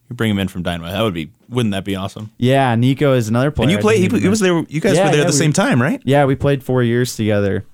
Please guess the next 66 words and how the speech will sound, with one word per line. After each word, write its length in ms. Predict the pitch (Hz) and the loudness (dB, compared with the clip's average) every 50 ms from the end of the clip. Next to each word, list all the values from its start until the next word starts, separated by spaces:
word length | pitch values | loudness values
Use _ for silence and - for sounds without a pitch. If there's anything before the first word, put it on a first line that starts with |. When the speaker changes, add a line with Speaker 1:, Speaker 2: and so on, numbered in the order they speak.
| - - | -8 -4
Speaker 2:
Um, 520 | 120 117 110 110 110 107 104 101 98 98 113 - | 0 2 2 2 2 2 2 0 0 -2 -4 -2
I 120 | 117 120 | -2 0
didn't 180 | 123 139 139 131 | 2 2 2 2
even 220 | 131 117 113 110 | 2 2 2 0
name 240 | 110 110 123 127 120 | 0 2 2 2 2
Nico. 240 | 110 104 - - 104 | 0 0 0 0 0
Yeah, 300 | 104 107 107 104 98 95 | 2 2 2 2 2 0
Nico 420 | 104 104 113 123 120 139 135 131 127 | 0 0 0 0 0 2 2 2 2
is, 220 | 123 117 107 104 | 2 2 0 0
uh, 260 | 110 104 101 101 95 - - - - - - - _ _ _ _ _ _ _ | 0 0 2 0 -2 -4 -6 -14 -20 -20 -20 -20 _ _ _ _ _ _ _
I 100 | 113 131 | 0 0
didn't 220 | 135 151 156 135 135 | 2 2 0 0 0
name 220 | 135 131 131 127 | 0 2 2 2
Nico 340 | 127 127 123 - 135 123 120 | 2 2 2 2 2 2 2
in 80 | 113 | 2
the 60 | 110 107 | 0 0
sense 340 | - - 117 110 107 - | -2 -2 -2 -2 -2 -2
that 120 | 117 107 104 | -2 0 0
I 120 | 104 104 | 0 -2
think, 340 | 98 - 110 107 104 98 - | -2 -2 -2 -2 -2 -2 -2
um, 400 | 107 98 98 95 95 95 95 101 | -2 0 0 0 -2 -4 -4 -2
you 80 | 120 127 | -2 0
know, 80 | 120 | 0
just 300 | 127 123 156 160 - - | 0 0 -2 -2 0 0
like 180 | 123 113 107 - | -2 0 0 0
all 120 | 113 107 | -2 0
the 60 | 104 | 0
other 120 | 107 110 104 | 0 -2 -2
players 260 | - 110 104 104 98 | -2 -2 -2 -2 -2
I 60 | 104 | -2
named, 340 | 98 98 101 98 95 - - - _ | -2 -2 -2 -2 -4 -6 -10 -20 _
he's 300 | - 123 123 123 110 123 | -4 0 0 0 2 2
a 180 | 113 107 104 | 2 2 0
very 300 | 101 101 113 113 113 110 | 0 0 0 0 0 0
talented 400 | - - 113 110 107 - - 95 | 0 -2 -2 -2 -2 -2 -4 -6
player. 300 | - 113 107 110 110 113 | -4 -2 0 0 0 0
I 60 | 104 | -2
think 200 | 98 - 107 101 | -2 -2 -4 -4
he 40 | 107 | -2
deserves 380 | 101 98 92 104 101 101 101 101 | -4 -4 -2 -2 -2 -2 -2 -4
to 60 | 101 | -4
be 80 | 101 101 | -4 -2
in 80 | 98 | -2
the 60 | 98 | -2
M 120 | 95 98 98 | -2 -2 -2
L 100 | 95 98 | -2 -2
S. 160 | 98 101 - | -4 -4 -4
I 40 | 101 | -4
think 160 | 98 98 95 | -4 -4 -4
he 60 | 101 | -4
deserves 400 | 95 95 95 104 101 98 92 - | -6 -4 -4 -2 -4 -4 -4 -6
to 200 | - 95 95 92 - - - - - | -6 -4 -4 -4 -8 -12 -20 -20 -20
stay 200 | - - - 120 | -8 -4 -2 0
at 100 | 117 110 | 0 0
that 160 | - 113 107 101 | 0 0 0 0
level 260 | 104 104 104 113 117 | 0 -2 -2 0 0
Speaker 1:
Yeah, 100 | 139 139 | 0 0
Speaker 2:
for 100 | 110 104 | 0 0
Speaker 1:
but 60 | 101 | -2
selfishly. 760 | 98 - 139 131 156 160 - - 107 - - - - - - 185 | -2 -2 0 0 0 -2 0 -2 -4 -4 -4 -8 -4 -2 -2 0
Speaker 2:
<laughs> 160 | 151 135 - | 0 0 0
Selfishly, 680 | - - 160 151 165 180 - 165 185 - - 175 110 | 0 0 0 0 0 0 0 -2 -4 -2 -2 -2 -2
of 80 | 110 - | -2 -2
Speaker 1:
<laughs> 40 | - | -2
I 80 | 127 120 | -4 -2
want 100 | 110 | 0